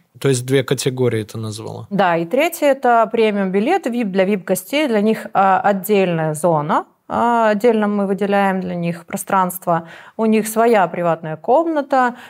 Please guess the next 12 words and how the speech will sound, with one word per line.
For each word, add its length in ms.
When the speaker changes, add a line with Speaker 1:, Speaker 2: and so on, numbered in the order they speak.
Speaker 2:
у 80
них 180
свой 300
персонал, 840
а, 260
персональный 580
менеджер, 760
официанты 720
свои 420
и 20
так 220
далее. 340